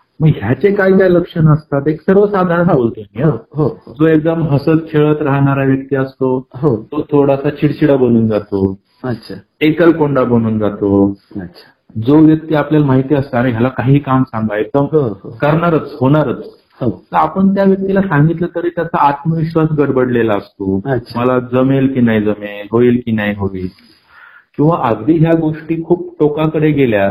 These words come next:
Speaker 2: हो.
Speaker 1: तर ती व्यक्ती म्हणजे आत्महत्येविषयी सुद्धा बोलू शकते.
Speaker 2: हा, हा.
Speaker 1: अ, बऱ्याच वेळा ना सेल्फ हॅट्रेड बोलतो आम्ही, म्हणजे ना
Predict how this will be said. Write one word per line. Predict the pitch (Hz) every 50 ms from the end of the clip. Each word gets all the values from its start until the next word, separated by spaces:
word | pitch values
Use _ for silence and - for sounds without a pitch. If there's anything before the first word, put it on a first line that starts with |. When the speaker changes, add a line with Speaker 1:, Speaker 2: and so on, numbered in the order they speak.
| 98 - - - -
Speaker 2:
हो. | - - - - _ _
Speaker 1:
तर | 131 139 -
ती | - 165 156
व्यक्ती | 151 151 151 151 - - 156 156 156 156 151 151 - - - _ _ _ -
म्हणजे | 131 135 139 143
आत्महत्येविषयी | - 127 123 - - 151 143 147 151 - 156 147 147 147 - 151 156 156
सुद्धा | 151 - 143 135 143 151
बोलू | 143 127 123 120 123 117 117
शकते. | - 107 - _ - 101 98 95 95 98 -
Speaker 2:
हा, | - 156
हा. | 127 110 101 113 104 104 - _ _ _ _ _ _ _ _ _ - 113 -
Speaker 1:
अ, | 127 123 123
बऱ्याच | 123 127 135 156 160 160 165
वेळा | 170 170 175
ना | 190
सेल्फ | 196 - - - 175 196 185 - 139
हॅट्रेड | 131 120 - 143 156 160 156
बोलतो | 139 127 113 104 - 110
आम्ही, | 101 98 101 98 101 104
म्हणजे | 107 113 123 127 151
ना | 151 160 180 208